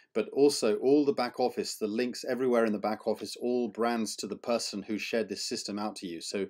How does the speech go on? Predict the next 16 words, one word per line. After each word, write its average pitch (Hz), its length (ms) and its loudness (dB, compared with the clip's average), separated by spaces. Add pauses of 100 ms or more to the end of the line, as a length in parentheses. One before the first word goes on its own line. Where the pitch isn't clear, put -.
(400)
you 101 100 -8
know, 95 160 -4
everything 131 540 2
is 98 100 -2
branded 107 440 -4
to, 98 260 -2
to 98 320 -6
the - 80 -20
person 107 460 -2
that 92 120 -8
shared 104 240 -2
it 98 80 -2
out 101 200 -4
to 104 100 -10
you. 98 220 0
So 90 240 -6